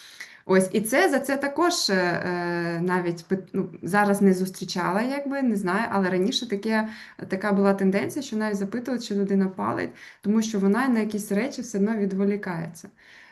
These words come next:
Е, тому так, я думаю, що до цього йде, і багато вже компаній це імплементували, і навіть на рівні країн. Е, ось, е, думаю, що це буде змінюватись, особливо враховуючи, що є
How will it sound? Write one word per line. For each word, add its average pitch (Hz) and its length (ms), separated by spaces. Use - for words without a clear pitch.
Е, 190 340
тому 247 160
так, 220 240
я 214 60
думаю, 262 200
що 285 120
до 247 100
цього 262 220
йде, 269 240
і 330 40
багато 240 340
вже 220 140
компаній 220 600
це 277 400
імплементували, 247 880
і 202 460
навіть 190 320
на 185 160
рівні 185 280
країн. 190 640
Е, 202 440
ось, 202 540
е, 190 680
думаю, 233 200
що 214 140
це 208 140
буде 196 200
змінюватись, 214 800
особливо 214 580
враховуючи, 196 640
що 185 220
є 196 180